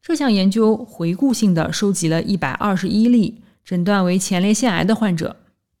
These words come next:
其中有约五分之一具有S P O P基因突变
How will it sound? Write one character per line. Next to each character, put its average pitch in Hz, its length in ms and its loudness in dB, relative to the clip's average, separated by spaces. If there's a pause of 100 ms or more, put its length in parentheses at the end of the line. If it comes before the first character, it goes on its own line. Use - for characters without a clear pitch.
(680)
其 - 180 -8
中 202 380 -2
有 185 200 0
约 214 160 2
五 185 220 0
分 233 240 2
之 247 160 0
一 254 400 0
具 202 180 -4
有 160 140 0
S - 380 -6
P 180 180 -6
O 165 180 -4
P 165 240 -8
基 170 200 -8
因 170 100 -2
突 165 180 -6
变 170 260 -6